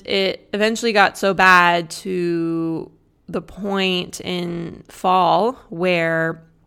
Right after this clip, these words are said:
I basically could not sing.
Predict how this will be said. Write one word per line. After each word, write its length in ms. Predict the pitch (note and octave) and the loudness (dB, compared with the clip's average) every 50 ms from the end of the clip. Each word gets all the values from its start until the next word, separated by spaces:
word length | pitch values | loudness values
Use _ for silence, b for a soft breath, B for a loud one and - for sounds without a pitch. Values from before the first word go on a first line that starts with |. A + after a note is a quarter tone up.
| _ _ _ _ _ _ _ _ _ _ _ _ _ _ _ | _ _ _ _ _ _ _ _ _ _ _ _ _ _ _
I 840 | - F#3 F#3 F#3 F3+ F3+ F3+ F3+ F3+ F3 F3 F3 F3 F3 - - - - - - - F3 - | -4 -2 0 2 2 2 0 0 -2 -2 -2 -2 -2 -4 -6 -6 -10 -14 -20 -20 -20 -4 0
basically 920 | F#3+ F#3+ G3+ G3+ - G#3+ G3+ - G3 F3+ E3+ E3+ E3+ E3+ E3 - - _ - | 2 4 4 2 0 -4 -4 -2 -2 -2 -2 -2 -2 -4 -6 -8 -12 _ -18
could 240 | - - - G#3 F#3+ | -10 -4 -2 -2 0
not 480 | G3+ F#3+ F#3 F3 F3 E3+ E3+ E3+ - | 0 0 0 0 2 0 0 -2 -4
sing. 680 | - - - - - - - D#3+ - - - - - | -10 -14 -12 -8 -6 -6 -4 -6 -6 -8 -8 -10 -12